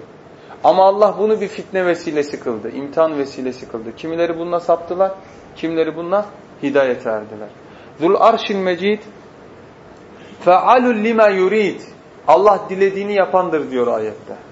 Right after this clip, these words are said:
Çünkü Allah kahhardır, Allah güç sahibidir. O kadar kafiri küfre, dilemiş onlara küfrü. Çıkabilirler mi kaderinin dışına, iman edebilirler mi? Edemezler. Allah dilemeden edemezler.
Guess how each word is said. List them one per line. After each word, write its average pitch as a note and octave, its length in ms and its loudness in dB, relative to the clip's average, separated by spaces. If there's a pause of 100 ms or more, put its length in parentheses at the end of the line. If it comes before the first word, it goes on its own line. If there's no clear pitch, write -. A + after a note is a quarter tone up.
(120)
Çünkü F#3+ 220 -2
Allah G3+ 340 4
kahhardır, C#3+ 640 0
Allah E3 360 0
güç F3+ 160 -10
sahibidir. A2 600 -6 (680)
O G#3 140 6
kadar A3 380 4
kafiri G#3 640 2 (360)
küfre, - 580 0 (720)
dilemiş B3 460 2
onlara F#3+ 400 2
küfrü. C#3+ 380 -8
Çıkabilirler A3+ 760 0
mi F3 160 -4
kaderinin E3 560 0
dışına, D#3 280 -6
iman E3+ 340 0
edebilirler F#3 640 0
mi? A2 140 -10 (880)
Edemezler. A2+ 420 -6 (880)
Allah B2+ 360 -2
dilemeden C#3 420 -6
edemezler. A#2+ 540 -10